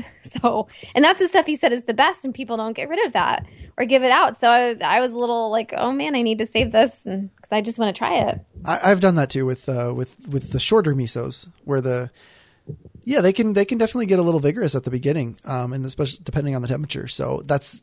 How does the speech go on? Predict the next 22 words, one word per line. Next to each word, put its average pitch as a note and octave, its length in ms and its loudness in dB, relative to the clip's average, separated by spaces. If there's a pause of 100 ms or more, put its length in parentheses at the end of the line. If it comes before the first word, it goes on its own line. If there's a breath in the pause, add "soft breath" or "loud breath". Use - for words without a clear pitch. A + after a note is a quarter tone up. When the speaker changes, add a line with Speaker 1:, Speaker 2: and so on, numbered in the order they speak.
(120)
Speaker 2:
that's, G3+ 300 0
that's G3+ 340 2
why F#3+ 580 2 (640 soft breath)
the, D3 880 -4 (300)
when D3 240 -2
I F3+ 160 2
start - 360 0
doing C#3 520 0
longer C3+ 580 -2
aged C3 320 -2
misos, D#3 480 -2
I'm E3 80 -2
gonna A#3 120 0
try F3 160 2
flip - 240 -6
top F3 200 -4
jars, G3 380 -2 (340)
uh, C#3+ 180 2
those, B2+ 240 0
like, B2+ 120 -6
Fido C3+ 240 0
jars. D3+ 400 0